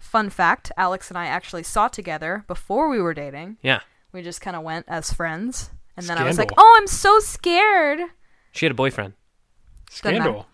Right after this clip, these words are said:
Speaker 3: Scandal. <laughs>
Speaker 1: Uh, The Babadook,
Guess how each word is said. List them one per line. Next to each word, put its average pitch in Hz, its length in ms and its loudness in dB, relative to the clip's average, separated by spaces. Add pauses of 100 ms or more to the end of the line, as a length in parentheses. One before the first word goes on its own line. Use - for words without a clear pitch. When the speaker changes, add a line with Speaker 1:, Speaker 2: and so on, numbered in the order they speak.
(120)
Speaker 3:
Scandal. - 400 4
<laughs> 494 100 10 (720)
Speaker 1:
Uh, 220 280 10
The 196 160 2
Babadook, 220 720 4